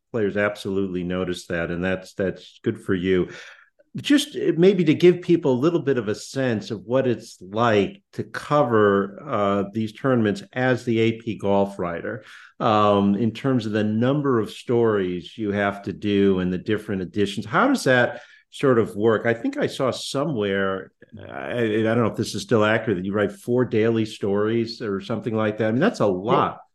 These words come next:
Speaker 2: It is. We're toning it down a little bit, but you get to a majors and it, it could be, um, little more than that, depending on what else is, is going on. But I would say standard tournament now, um, they're very early in the morning. Uh,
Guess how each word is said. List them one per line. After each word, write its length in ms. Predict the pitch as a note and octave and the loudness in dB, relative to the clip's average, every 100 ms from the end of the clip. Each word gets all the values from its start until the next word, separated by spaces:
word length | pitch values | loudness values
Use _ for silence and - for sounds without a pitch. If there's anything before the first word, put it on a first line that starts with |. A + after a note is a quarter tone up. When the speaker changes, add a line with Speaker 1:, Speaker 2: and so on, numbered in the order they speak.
| _ _ _ - | _ _ _ -2
Speaker 2:
It 120 | E3 | 0
is. 180 | G#2 G2+ | 2 0
We're 160 | D3 | -2
toning 280 | D3 D#3+ C#3+ | 2 2 2
it 100 | A2+ | 0
down 180 | A#2+ A2+ | 0 -2
a 40 | |
little 200 | G#2+ A#2+ | -2 -2
bit, 240 | F2+ F2 E2+ | -2 -6 -6
but 80 | |
you 60 | C#3 | -4
get 140 | C#3+ | -4
to 220 | - - C3+ | -6 -4 -4
a 40 | |
majors 480 | A2+ B2+ A2+ F#2+ F#2+ | -2 -2 -2 -6 -4
and 100 | G#2 | -4
it, 180 | B2 A#2 | -4 -6
it 120 | A#2+ | -4
could 180 | D3 A#2 | -4 0
be, 320 | A2+ G#2+ - _ _ - | -2 -2 -6 _ _ -10
um, 340 | F#2+ F2 E2+ _ - _ A#2 | -8 -8 -12 _ -20 _ -8
little 200 | A#2 A2 | -4 -2
more 200 | A2+ B2 | 0 0
than 180 | G2 | -2
that, 180 | E2+ D#2 | -4 -6
depending 320 | F2 A2 G2+ | -6 -4 -2
on 160 | G2 F#2 | -4 -4
what 100 | F#2+ | -4
else 260 | F#2+ F#2+ - | -4 -6 -8
is, 300 | E2+ - - | -8 -10 -10
is 180 | F2+ D#2 | -12 -6
going 280 | G2+ F2+ | -6 -4
on. 340 | F2+ F#2 E2 D2 | -6 -6 -6 -6
But 200 | E2+ - _ _ _ _ - | -8 -8 _ _ _ _ -6
I 80 | G#3+ | -4
would 160 | A3+ | -2
say 140 | G3 E3+ | 0 0
standard 480 | - D#3 D#3+ C3 | 0 -2 0 0
tournament 540 | G2+ C3+ A2+ E2 F#2+ - _ _ _ _ _ _ _ _ - | 0 -2 -2 -4 -8 -12 _ _ _ _ _ _ _ _ -8
now, 580 | A2 A#2 G#2+ D2+ F2 - _ _ _ _ _ | -2 2 2 0 -4 -8 _ _ _ _ _
um, 460 | G#2 G#2 G2 F#2+ G2+ | -2 0 0 -2 -6
they're 240 | A#2 B2 | 0 2
very 300 | G#2 B2+ C3+ | 2 2 2
early 240 | B2+ A#2 A2 | 2 0 -2
in 80 | G2 | -4
the 60 | |
morning. 480 | F2+ E2+ E2+ G2 G2 - | -6 -8 -8 -12 -16 -12
Uh, 340 | F2+ F#2 F2+ | -8 -6 -6